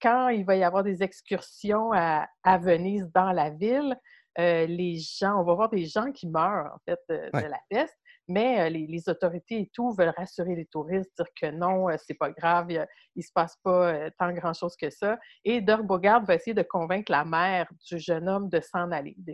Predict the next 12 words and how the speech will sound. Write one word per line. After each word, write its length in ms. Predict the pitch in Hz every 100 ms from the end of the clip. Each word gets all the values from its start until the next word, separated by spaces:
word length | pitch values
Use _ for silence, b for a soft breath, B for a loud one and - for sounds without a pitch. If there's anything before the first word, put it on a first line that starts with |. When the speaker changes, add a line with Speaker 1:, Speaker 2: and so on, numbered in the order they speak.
| -
Speaker 1:
quitter, 400 | - - 180 240
parce 200 | 156 -
que, 100 | 160
bon, 240 | 170 160
il 120 | 170 165
veut 340 | 175 175 -
le 120 | 180 151
sauver, 640 | _ 180 170 165 170 208
en 80 | 175
quelque 320 | 170 160 156
sorte. 260 | - 226 - b b b
Euh, 40 | -